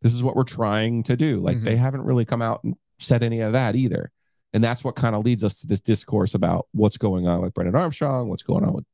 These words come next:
Speaker 1: M J Morris, you
Speaker 2: Yeah.
Speaker 1: know, the offensive line, is Dylan McMahon hurt? What is going on? They never explain themselves as to what's going on. So that would be my only frustration.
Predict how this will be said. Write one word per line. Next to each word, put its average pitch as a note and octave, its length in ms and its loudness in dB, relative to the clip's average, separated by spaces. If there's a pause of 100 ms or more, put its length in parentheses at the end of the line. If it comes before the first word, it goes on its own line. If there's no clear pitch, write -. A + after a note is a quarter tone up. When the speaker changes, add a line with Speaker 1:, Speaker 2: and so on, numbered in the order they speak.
(400)
Speaker 1:
M F2+ 100 0
J E2+ 120 2
Morris, D#3+ 920 -2
you C#3+ 120 4
Speaker 2:
Yeah. F3 60 4
Speaker 1:
know, E3 240 -2 (340)
the - 80 0
offensive G#2 480 -2
line, D#3 440 0
is G#2 120 0
Dylan G2+ 280 0
McMahon F2 460 0
hurt? D3 460 0
What F#3 240 0
is - 160 0
going F2+ 360 0
on? D3+ 440 0
They G#2 120 0
never F#2 320 0
explain F#3 520 -2
themselves - 600 -6
as F2+ 160 2
to - 100 0
what's - 220 0
going - 400 0
on. - 140 -6 (560)
So E3+ 300 0 (180)
that D#3 400 0
would C3+ 140 -2
be A#2+ 100 2
my F2+ 240 0
only F#2+ 220 -2
frustration. - 520 0